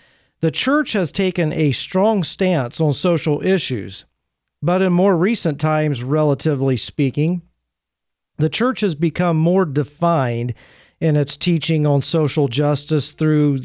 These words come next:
these encyclicals from the popes to the compendium on the social doctrine of the church. We will soon begin a look at a couple encyclicals, Rerum Novarum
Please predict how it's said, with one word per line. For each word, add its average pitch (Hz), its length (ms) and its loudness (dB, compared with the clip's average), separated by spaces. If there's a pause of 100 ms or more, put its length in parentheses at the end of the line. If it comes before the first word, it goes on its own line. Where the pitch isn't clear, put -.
these 147 460 -2
encyclicals 165 1000 -2
from 156 200 0
the 139 100 0
popes - 560 -2 (680)
to 151 120 0
the 135 80 -2
compendium 165 600 0
on 160 140 2
the 151 100 0
social 165 360 0
doctrine 156 460 0
of 147 120 0
the 135 100 0
church. - 560 -4 (1080)
We 220 140 2
will 220 160 2
soon 262 440 0
begin 185 420 0
a 165 160 0
look 175 400 2
at 165 440 -2
a 180 120 -2
couple 180 340 0
encyclicals, 151 760 -2
Rerum 156 400 0
Novarum 151 640 0